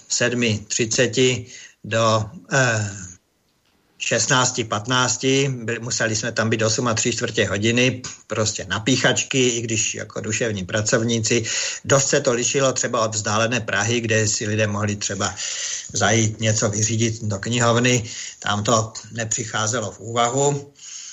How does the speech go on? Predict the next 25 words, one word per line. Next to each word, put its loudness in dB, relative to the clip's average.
Eh, 2
veškerá 2
práce, 0
kterou 0
jsme -4
dostávali 0
na -2
týden, 0
mm, -4
se 0
dala 4
udělat 2
za 2
dvě 0
až -4
tři -2
hodiny, -2
maximálně -2
za 2
tři -2
hodiny -2
a 0
ve 0
zbytku 4
času 4